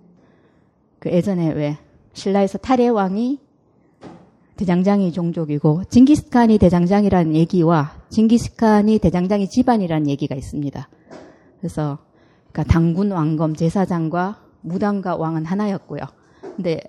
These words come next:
다 같은 급이었어요. 이렇게 분화가 된 종족이 있고 서로 같이 하는, 어, 이야기가 있는데 어쨌거나 그 지역에서 온 그,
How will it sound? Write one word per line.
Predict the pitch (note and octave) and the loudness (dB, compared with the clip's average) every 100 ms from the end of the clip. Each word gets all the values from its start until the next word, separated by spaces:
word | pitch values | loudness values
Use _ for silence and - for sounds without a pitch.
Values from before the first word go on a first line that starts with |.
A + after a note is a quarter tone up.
| _ - | _ -6
다 | F3 | -4
같은 | G3+ F#3+ C#4 B3 | -2 -4 -2 0
급이었어요. | B3+ A#3+ A3 D3 - D3 | 0 -2 -2 -4 -8 -14
이렇게 | C#3 F3 | -10 -8
분화가 | D#3+ F#3 G3 A3 G#3+ | -6 -2 -2 -2 -2
된 | F3+ E3+ | -2 -2
종족이 | G#3 A#3+ G#3+ D#3+ | -4 -2 -4 -6
있고 | C#3+ _ D3+ C#3+ - _ | -10 _ -10 -10 -12 _
서로 | - F#3+ F#3 | -6 -2 -2
같이 | F#3 F#3 _ - F#3+ E3 | -6 -12 _ -8 -6 -6
하는, | F3+ F#3+ F3+ - - | -6 -8 -8 -10 -6
어, | D3+ - - - | -6 -6 -10 -12
이야기가 | F3 E3+ E3 D#3+ | -4 -4 -4 -6
있는데 | D3 C#3+ D#3 | -6 0 2
어쨌거나 | - G3+ E3 C#3+ | 4 2 2 0
그 | D3 F#3+ G3 F#3+ | 2 6 8 6
지역에서 | - G3 F#3+ D#3+ - E3 | 6 4 6 4 2 0
온 | E3 D#3 - - - - - _ | 0 -2 -12 -20 -20 -20 -20 _
그, | - | -20